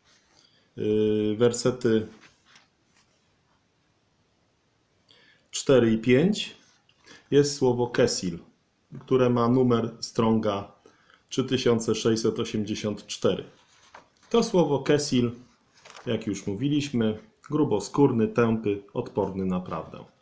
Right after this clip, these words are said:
I teraz zrobię przegląd kilku przekładów, y, które nam, y, po prostu, y, pozwolą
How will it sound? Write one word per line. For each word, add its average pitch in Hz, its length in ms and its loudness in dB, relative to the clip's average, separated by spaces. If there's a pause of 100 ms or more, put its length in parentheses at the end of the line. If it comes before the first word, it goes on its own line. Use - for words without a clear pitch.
(1600)
I - 20 -14
teraz 214 340 2
zrobię 214 320 2
przegląd 180 480 4
kilku 160 540 2 (140)
przekładów, 131 800 -2 (420)
y, 117 420 0 (760)
które 151 480 0
nam, 135 360 0 (840)
y, 113 340 0
po 123 100 -2
prostu, 123 640 2 (140)
y, 113 220 -2 (200)
pozwolą 123 840 2